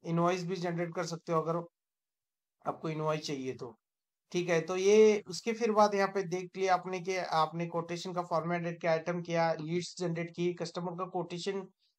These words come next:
आपने ऐड किया, इनवॉइसेस आपने इनवॉइस भी बना दिया from master। यानी इस सॉफ्टवेयर में है क्या, ये आपको दिखा देंगे दोस्तों। इस सॉफ्टवेयर में देख सकते हो यहाँ पे पूरा का पूरा इसकी लिस्ट दी हुई है, तो यहाँ पे ये देख सकते हो। उसके अलावा यूजर टाइप, यानी दो टाइप की यूजर है,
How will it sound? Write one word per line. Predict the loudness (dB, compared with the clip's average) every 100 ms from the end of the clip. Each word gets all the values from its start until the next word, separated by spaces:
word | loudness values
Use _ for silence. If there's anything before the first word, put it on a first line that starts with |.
| -6
आपने | -4 -2 0
ऐड | 0 0
किया, | -2
इनवॉइसेस | -4 -2 0 2 0 0 0 0
आपने | -2 -2 -4
इनवॉइस | -4 0 0 -2
भी | -4
बना | -2 0 0
दिया | -2 -4 -8 _ _ _ 4
from | 6 8 6
master। | 2 0 -2
यानी | 2 2
इस | 2 -2 -2
सॉफ्टवेयर | 0 2 4 4
में | 4
है | 4 2
क्या, | 2
ये | 2
आपको | 4 2 -2
दिखा | -4 0 0
देंगे | 0 -8 -12 -16 _ _ _ -8
दोस्तों। | -2 2
इस | 4
सॉफ्टवेयर | 4 2 2 0
में | 0
देख | 0
सकते | -2 -6 -2
हो | -2
यहाँ | -2
पे | -6
पूरा | -4 -4
का | -2 -4
पूरा | -2 -2
इसकी | -2 -4
लिस्ट | -4 -4 -6
दी | -6
हुई | -4
है, | -4 -6 -12 _ _ -4
तो |
यहाँ | 0 0 0
पे |
ये | 0 0
देख | -2
सकते | -6 -8 -8
हो। | -8
उसके | 0 4
अलावा | 6 6 6 2 -4 _ _
यूजर | -2 2 4 4
टाइप, | 2 2
यानी | -2 -2
दो | -2 -2
टाइप | -2 -2 -4
की | -4
यूजर | -2 0 2
है, | 2 -2